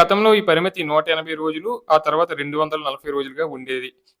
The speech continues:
కానీ రెండు వేల ఐదు పిఆర్సీ నుండి దీన్ని మూడు వందల రోజులకు పెంచారు. ఇక ఉద్యోగి ఖాతాలో మూడు వందల కంటే ఎక్కువ సెలవులు ఉన్నప్పటికీ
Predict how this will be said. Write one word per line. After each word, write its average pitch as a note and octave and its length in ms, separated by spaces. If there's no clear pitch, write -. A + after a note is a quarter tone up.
కానీ C#3+ 220
రెండు D3 200
వేల E3 120
ఐదు D#3 460
పిఆర్సీ D3+ 400
నుండి D#3+ 500
దీన్ని F3+ 320
మూడు D#3+ 220
వందల F3 260
రోజులకు D#3 400
పెంచారు. C3+ 480
ఇక F#3+ 160
ఉద్యోగి G#3 520
ఖాతాలో G3 440
మూడు F3 240
వందల F3+ 200
కంటే F3+ 300
ఎక్కువ E3 520
సెలవులు D3+ 420
ఉన్నప్పటికీ C#3+ 840